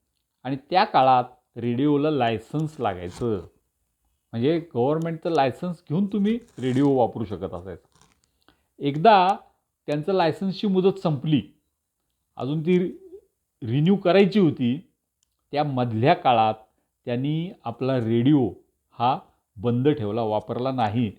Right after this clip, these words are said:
तो वापरला तर असं कुणाला कळायचं नाही की हा, हे वापरताय, त्यांच्याकडे लायसन्स नाही, असं पटकन काही कळायचं नाही. कोणी येऊन तपासणी केली, काय केली, तरच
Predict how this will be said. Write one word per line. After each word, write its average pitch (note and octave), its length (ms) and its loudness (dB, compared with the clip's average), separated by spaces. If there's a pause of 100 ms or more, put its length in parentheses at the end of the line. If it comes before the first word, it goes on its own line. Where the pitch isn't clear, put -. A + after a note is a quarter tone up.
(320)
तो F3+ 40 -6
वापरला G3+ 400 4
तर A3 140 0
असं A3 200 0
कुणाला A3 300 -2
कळायचं A3+ 400 0
नाही G#2+ 240 -10 (1400)
की C#3+ 440 2
हा, C3+ 280 -2 (180)
हे A#2+ 180 -4
वापरताय, C3+ 520 2
त्यांच्याकडे C3+ 460 -2
लायसन्स B2+ 400 -4
नाही, A#2+ 280 -6 (100)
असं F#3 260 -4
पटकन F#3+ 400 -8
काही G#3+ 160 -2
कळायचं G#3 300 -2
नाही. D#3+ 120 -4
कोणी D#3 200 -6
येऊन E3+ 220 -2
तपासणी E3+ 500 0
केली, D#3+ 240 -2
काय D#3+ 180 -2
केली, E3+ 220 -4
तरच F3 260 -4